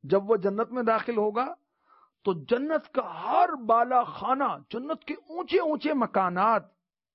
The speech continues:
اور جنتی حجرے مرحبا، مرحبا کہیں گے، یعنی ویلکم، ویلکم کہیں گے، خوش آمدید کہیں گے۔ اور وہ کون ہوگا جس کے لیے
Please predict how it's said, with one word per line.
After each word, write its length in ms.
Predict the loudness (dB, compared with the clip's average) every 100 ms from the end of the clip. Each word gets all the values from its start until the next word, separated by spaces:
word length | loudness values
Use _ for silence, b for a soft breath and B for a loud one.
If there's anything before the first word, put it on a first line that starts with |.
| _ _ _ _ _
اور 300 | 0 0 0
جنتی 520 | 0 0 2 -2 -4 -8 -8
حجرے 360 | -4 2 2 2 -6 _ _ _ _ _ _
مرحبا، 840 | -4 -2 -2 -2 0 0 -2 -8
مرحبا 560 | -8 -8 -4 -2 -2 -4
کہیں 320 | -6 -10 -10
گے، 60 | -8
یعنی 220 | -6 -6
ویلکم، 840 | -4 -2 0 -2 -4 -4 -6 -4
ویلکم 420 | -4 -2 -2 -2
کہیں 340 | -6 -8 -8 -10
گے، 60 |
خوش 280 | -10 -12 -6
آمدید 560 | -2 -2 -2 -6 -6 -4
کہیں 280 | -6 -6 -10
گے۔ 60 | -14 _ b b b b b _
اور 400 | 2 4 4 2 -2 _ _ _ _ _ _ -8
وہ 100 | -2
کون 240 | 0 2
ہوگا 240 | 2 2
جس 240 | 0 -2 0
کے 140 | 0
لیے 380 | 0 2 2